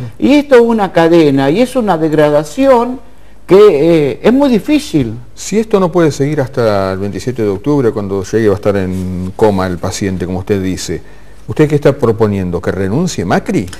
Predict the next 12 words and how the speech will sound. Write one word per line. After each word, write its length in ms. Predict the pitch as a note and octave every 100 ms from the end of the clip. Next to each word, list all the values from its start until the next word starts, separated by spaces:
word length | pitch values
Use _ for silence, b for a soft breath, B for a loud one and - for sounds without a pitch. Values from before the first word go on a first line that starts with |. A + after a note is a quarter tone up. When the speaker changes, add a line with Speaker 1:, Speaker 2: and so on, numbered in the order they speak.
| -
Speaker 1:
No, 140 | C#3+ F#3+
Speaker 2:
¿Por 180 | C4+ B3
qué? 160 | F#2
A 60 | F2
ver. 220 | A2+ D#3
Speaker 1:
no, 520 | B2 D3+ F#3 B3+ A3+ D3
pero 220 | C#3+ C#3+
que 100 | G3
hagan 200 | A#3+ G#3+
una 200 | E3 D3
concertación. 1080 | C#3+ C#3 C#3+ C3 B2+ B2+ G#3 A#3+ A3 D#3+ - B B
Hasta, 640 | D#3+ D#3 F3+ D3+ - -